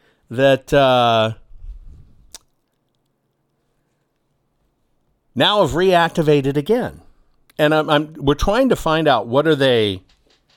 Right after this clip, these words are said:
reactivated? Well, they're reactivated because they're terrified –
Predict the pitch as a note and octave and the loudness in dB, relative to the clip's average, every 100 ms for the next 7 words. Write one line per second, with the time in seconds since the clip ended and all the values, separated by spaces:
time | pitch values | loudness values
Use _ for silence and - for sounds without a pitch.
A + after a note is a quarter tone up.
0 | _ _ _ _ _ _ _ _ _ - | _ _ _ _ _ _ _ _ _ -8
1 | A#2+ B2 G#2+ A#2+ - D3+ D#3+ G#3 B3 G#3+ | -2 0 2 0 -2 0 0 0 -4 -8
2 | - C#3+ E3 F3 E3+ G3 A#3 G3 G3+ D3+ | -4 -2 0 0 0 2 2 2 0 0
3 | C3 A#2 A2+ B2 - C#3+ C3+ B2+ - F3+ | 0 0 -4 -4 -2 -4 -2 -6 -4 -4
4 | G3 D#3+ G#2+ D#2+ D#2 F2+ | -2 -2 -2 -2 -2 -6